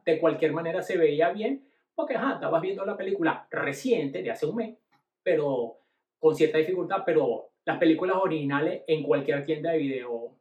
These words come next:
de video, en cualquier tienda de video era, eran difíciles de conseguir. Mi papá era de los que alquilaba seis, siete y ocho películas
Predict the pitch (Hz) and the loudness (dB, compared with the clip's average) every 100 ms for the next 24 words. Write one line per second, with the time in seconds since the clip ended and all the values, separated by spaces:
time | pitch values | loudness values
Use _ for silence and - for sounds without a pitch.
0 | _ 131 123 123 117 110 107 104 _ _ | _ -10 -8 -6 -6 -6 -8 -12 _ _
1 | _ _ _ _ _ _ _ _ - - | _ _ _ _ _ _ _ _ -14 -12
2 | 127 147 151 165 160 180 139 156 - _ | 0 4 6 8 6 6 4 2 -2 _
3 | _ _ _ - 143 156 139 139 139 127 | _ _ _ -4 -2 -2 -2 -4 -4 -6
4 | 117 120 - - - 135 131 113 127 185 | -6 -8 -12 -16 -10 -8 -6 -6 -6 -6
5 | 190 165 147 131 143 165 - 170 165 165 | -6 -6 -8 -10 -8 -8 -6 -2 0 -2
6 | - 165 156 165 143 135 - 151 139 143 | -6 -6 -4 -4 -4 -4 -4 -2 -4 -4
7 | 226 | -6